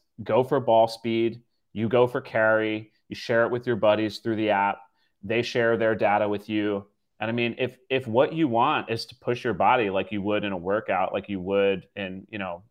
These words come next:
there, people do it in other sports, y-, there, y-, there's that.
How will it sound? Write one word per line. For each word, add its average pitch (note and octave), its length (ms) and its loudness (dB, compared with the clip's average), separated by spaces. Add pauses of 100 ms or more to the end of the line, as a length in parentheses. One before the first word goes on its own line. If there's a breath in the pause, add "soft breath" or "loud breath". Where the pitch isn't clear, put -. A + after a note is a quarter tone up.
(100)
there, G2 140 -4 (100)
people G#2 260 -6
do G#2 140 0
it F#2+ 80 0
in G#2 60 -6
other G2 160 0
sports, G#2 600 0 (640)
y-, - 140 -16 (180)
there, A2+ 500 4
y-, A#2 140 4
there's C3 300 10
that. C3 260 10